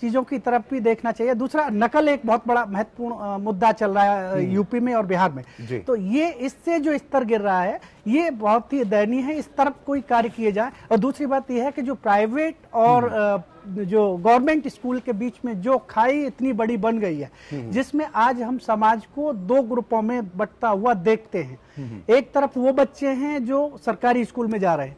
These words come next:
Speaker 2: जी।
Speaker 1: और दूसरी तरफ वो बच्चे हैं जो कॉन्वेंट पब्लिक स्कूल में जा रहे हैं।
Speaker 2: हम्म।
Speaker 1: तो हम किस तरह के समाज का निर्माण करना चाह रहे हैं और किस
Speaker 2: हम्म।
Speaker 1: तरह के आगे भविष्य को हम उनके हाथ के, अ, हा-, हाथ देना चाह रहे हैं। और
Speaker 2: जी।
Speaker 1: जो स्वप्न था
Speaker 2: हम्म।
Speaker 1: संविधान निर्माताओं का,
Speaker 2: जी।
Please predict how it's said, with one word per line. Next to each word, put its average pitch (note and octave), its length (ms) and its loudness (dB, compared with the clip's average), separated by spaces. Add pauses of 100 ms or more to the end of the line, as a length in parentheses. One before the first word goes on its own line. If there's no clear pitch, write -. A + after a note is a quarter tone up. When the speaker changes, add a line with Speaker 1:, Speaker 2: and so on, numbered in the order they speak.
Speaker 2:
जी। A2+ 180 -8 (120)
Speaker 1:
और A3+ 60 4
दूसरी C4 360 -2
तरफ C#4+ 280 -2
वो B3+ 120 0
बच्चे C#4+ 360 0
हैं C#4 180 -2
जो C#4+ 120 -2
कॉन्वेंट A#3+ 440 0
पब्लिक A3+ 380 -2
स्कूल G#3 220 -6
में F#3+ 120 -2
जा E3 160 2
रहे D3 120 -4
हैं। B2+ 280 -6
Speaker 2:
हम्म। G2 120 -12
Speaker 1:
तो F4 60 -2
हम E4 200 2
किस D#4+ 240 -6 (140)
तरह A#3+ 180 2
के D4+ 200 -6
समाज G#3+ 440 2
का C#4+ 120 2
निर्माण G#3 380 2
करना C#4+ 300 2
चाह C#4 200 2
रहे C#4 160 0
हैं F4 80 -2
और E4 160 -4
किस D4+ 100 0
Speaker 2:
हम्म। G#3+ 100 -10
Speaker 1:
तरह A#3+ 200 0
के C#4 160 -6
आगे G#3+ 500 0 (280)
भविष्य A#3+ 340 0
को C#4+ 140 -2
हम C4+ 180 -2
उनके B3 260 -4
हाथ G#3 320 -4
के, C#4+ 60 -12
अ, C#4 60 -12 (200)
हा-, G#3 480 2
हाथ A#3 140 -2 (200)
देना A#3+ 280 4
चाह F#3 160 -2
रहे E3 120 -4
हैं। - 180 -16 (120)
और B3 120 4
Speaker 2:
जी। F#3+ 60 -2
Speaker 1:
जो E4+ 300 0
स्वप्न B3 440 0
था F#3 320 -2 (220)
Speaker 2:
हम्म। C3+ 100 -8
Speaker 1:
संविधान G3 480 0
निर्माताओं A3+ 500 2
का, D#3 240 -6 (180)
Speaker 2:
जी। A#2 220 -8